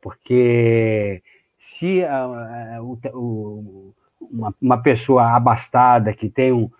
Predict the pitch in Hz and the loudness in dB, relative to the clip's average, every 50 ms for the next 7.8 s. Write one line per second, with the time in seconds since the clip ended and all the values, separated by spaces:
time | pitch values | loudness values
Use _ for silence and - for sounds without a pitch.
0 | _ _ _ _ _ - 135 127 131 127 123 117 120 - 120 107 - - 123 123 | _ _ _ _ _ -4 -2 0 0 0 -2 -4 -4 -4 -4 -4 -2 -4 -4 -2
1 | 120 117 110 117 - - 104 101 113 120 123 127 127 113 95 98 104 92 - - | -2 -4 -6 -6 -6 -6 -4 -2 -2 0 0 0 0 -2 -2 -6 -8 -8 -6 -4
2 | 120 120 120 120 117 113 101 _ _ _ _ _ - 107 107 107 107 107 107 104 | -4 -2 -2 -2 -2 -2 -4 _ _ _ _ _ -8 -6 -4 -4 -4 -4 -4 -6
3 | 104 101 101 107 117 110 - - 139 120 113 127 117 110 113 117 123 123 117 120 | -8 -10 -12 -10 -10 -10 -6 -4 -2 0 0 0 0 0 0 0 0 0 -2 -4
4 | 113 107 104 117 127 131 127 123 117 120 120 107 95 85 - _ _ _ _ _ | -6 -4 0 2 2 4 4 2 0 -2 -6 -6 -8 -8 -10 _ _ _ _ _
5 | _ _ 113 110 113 113 113 123 117 113 110 107 139 135 127 120 117 - - 139 | _ _ -4 -2 -2 -2 -2 -4 -4 -4 -4 -2 -2 -2 -2 -2 -4 -6 -2 0
6 | 143 151 131 - - - 98 98 95 95 101 101 95 - - 107 107 117 123 113 | 0 0 0 -2 -8 -10 -10 -10 -10 -10 -12 -14 -10 -6 -4 -2 0 0 -2 -2
7 | 117 104 95 - - 98 95 110 131 151 156 117 98 92 87 - | -4 -10 -14 -10 -8 -6 -2 0 2 2 2 2 0 -6 -8 -10